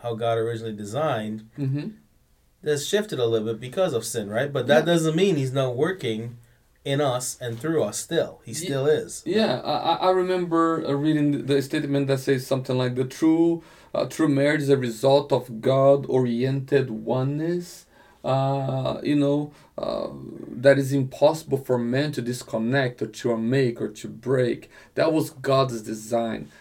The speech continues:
Speaker 2: Men and women would be connected together, and sh-, this would, this is not meant to be broken. But then sin comes into the fact, as you were mentioning, and then
Speaker 1: Yes.
Speaker 2: brought the division between,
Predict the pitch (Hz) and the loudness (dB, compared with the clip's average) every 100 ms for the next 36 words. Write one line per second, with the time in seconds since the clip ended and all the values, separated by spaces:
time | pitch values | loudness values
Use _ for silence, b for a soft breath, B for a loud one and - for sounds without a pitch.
0 | b _ 113 120 127 139 143 139 123 120 | b _ 0 2 4 2 2 0 0 0
1 | 117 117 113 - 113 113 123 127 139 143 | -2 -4 -6 -4 -4 -2 -2 -2 -4 -6
2 | 123 117 107 - 123 113 - - 135 143 | -4 -4 -2 -6 -6 -6 -8 -8 -2 -2
3 | 135 127 113 110 - 127 131 123 113 127 | -2 -4 -4 -4 -6 -8 -8 -10 -8 -8
4 | - 131 123 123 110 110 127 120 120 113 | -4 -4 -4 -6 -6 -2 -2 -2 -2 -4
5 | 110 117 113 110 - 107 104 110 110 107 | -2 -2 -2 -4 -6 -6 -4 -4 -4 -8
6 | - - 120 120 123 110 110 107 110 110 | -10 -8 -4 -6 -6 -8 -6 -4 -2 -4
7 | 107 107 107 107 107 98 90 B B - | -6 -6 -4 -4 -4 -4 -8 B B 0
8 | 120 110 107 107 113 110 110 110 110 - | 2 2 0 -2 -4 -2 -2 -2 -4 -2
9 | 110 110 107 | 0 0 -2